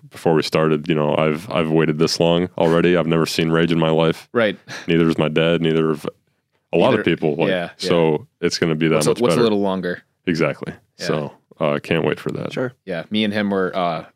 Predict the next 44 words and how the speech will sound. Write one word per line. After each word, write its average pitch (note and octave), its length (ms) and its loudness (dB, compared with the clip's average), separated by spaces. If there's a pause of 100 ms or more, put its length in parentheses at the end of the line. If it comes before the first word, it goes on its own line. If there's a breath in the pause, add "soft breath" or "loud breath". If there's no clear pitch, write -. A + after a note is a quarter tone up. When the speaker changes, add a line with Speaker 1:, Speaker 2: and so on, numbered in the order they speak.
Speaker 2:
Andrew G2+ 300 -2
were, E2+ 280 -4 (180)
you G#2+ 80 -6
know, D#2+ 160 -8 (220)
gonna G2+ 160 -2
see G#2 180 -4
him F2 160 -2
in, E2+ 260 -4
um, D#2+ 280 -6 (260)
Cleveland D#3+ 380 2
as F#2+ 80 -2
well. D3+ 340 0
'Cause E2+ 100 2
Speaker 1:
Right. D#2 120 2
Speaker 2:
they A#2 80 2
did, G2+ 260 0
they G2+ 80 0
had G2 160 -4
both, F#2 280 -2
um, E2+ 360 -6 (920)
both, G#2+ 320 -4
uh, F#2+ 240 0
towns, F#2+ 460 -4 (440)
um, E2+ 320 -6
booked. F#2 320 -8 (500)
And, E2+ 420 -6 (120)
you G#2+ 80 -4
know, F2 60 -2
I, F2+ 220 -2
I, A2+ 340 -4
I - 20 -2
thought C3+ 160 2
about A2+ 140 0
seeing F#2+ 120 -6
him F2 80 -10
twice E2 480 -8
'cause, - 360 -8
you F2 60 -14
know, D#2+ 80 -12
obviously E2+ 240 -6
Speaker 3:
Sure. C#3+ 60 2
Speaker 2:
Little F#2 140 -4
Caesars. F2 440 -10 (380)
Um, E2+ 360 -10